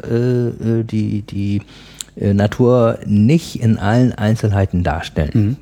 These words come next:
Speaker 1: können. Ja, ich meine, unsere Auflösung, wir haben's gerade gesagt, so hundert Kilometer ungefähr. Ich meine, was ist denn mit diesen Prozessen dazwischen? Ja?
Speaker 2: Ja.
Speaker 1: Und, und die müssen wir, äh, schon irgendwie berücksichtigen, aber wir können sie nicht explizit darstellen. Und,
Speaker 2: Mhm.
Speaker 1: und dadurch kommen Fehler rein,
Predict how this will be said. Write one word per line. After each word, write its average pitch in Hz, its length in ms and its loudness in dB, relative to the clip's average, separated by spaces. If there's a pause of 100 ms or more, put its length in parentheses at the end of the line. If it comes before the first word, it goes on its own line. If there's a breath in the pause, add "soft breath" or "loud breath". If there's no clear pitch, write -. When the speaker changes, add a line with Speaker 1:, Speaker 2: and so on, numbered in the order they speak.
Speaker 1:
können. 69 340 -2 (160 loud breath)
Ja, 113 300 2
ich - 140 -4
meine, 92 180 2
unsere 92 220 0
Auflösung, 104 380 2
wir 90 40 2
haben's 87 160 -2
gerade 92 220 0
gesagt, 92 320 -2
so - 120 -6
hundert 101 240 0
Kilometer 110 520 -2
ungefähr. 107 520 0
Ich 104 140 -2
meine, 107 240 2 (240 loud breath)
was 101 160 0
ist 113 160 -2
denn 98 80 0
mit 98 140 2
diesen 101 220 -4
Prozessen 110 440 -2
dazwischen? - 440 0 (120)
Ja? 127 180 0 (280)
Speaker 2:
Ja. - 60 -6
Speaker 1:
Und, 95 280 0
und 98 160 -2
die 98 80 -2
müssen 110 300 0
wir, 104 260 2 (580 loud breath)
äh, 90 200 0
schon 110 260 2
irgendwie 101 300 2
berücksichtigen, 101 800 0
aber 95 140 2
wir 95 80 2
können 101 160 0
sie 110 80 2
nicht 110 200 0
explizit - 480 -6
darstellen. 139 640 -2
Und, 120 200 0
Speaker 2:
Mhm. 107 60 0
Speaker 1:
und 90 140 -2
dadurch 95 320 0
kommen 82 200 -4
Fehler 80 320 -4
rein, - 340 -10